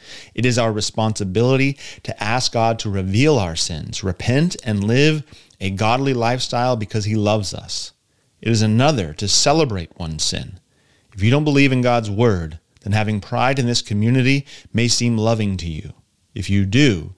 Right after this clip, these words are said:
then you know it is loving not to support the act of anyone other than a man and a woman being one in flesh. This is a difficult conversation to have for everyone. Love is not the same as support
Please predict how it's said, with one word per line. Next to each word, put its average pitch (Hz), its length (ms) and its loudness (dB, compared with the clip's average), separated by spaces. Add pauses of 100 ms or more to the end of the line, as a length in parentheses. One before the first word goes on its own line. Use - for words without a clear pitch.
(280)
then 117 120 2
you 123 120 4
know 120 240 4
it 110 80 -2
is 104 180 -4
loving 113 480 0
not 113 280 0
to - 40 -6
support 95 460 -8
the 98 180 -10
act 101 300 -6
of 92 160 -6
anyone 113 440 2 (140)
other 131 160 0
than 117 140 2
a 95 80 0
man 113 320 2
and 131 100 0
a - 20 2
woman 104 340 0
being 101 360 0
one 101 180 0
in 95 140 -2
flesh. - 560 -8 (480)
This 131 260 2
is 123 380 0
a 98 160 -8
difficult 117 560 -4
conversation 110 640 -2
to 101 60 -2
have 104 240 0
for 104 160 -2
everyone. 165 500 0 (380)
Love 110 220 2
is 110 80 -2
not 110 160 -4
the 101 80 -8
same 95 520 0 (280)
as 101 120 -2
support 107 520 -2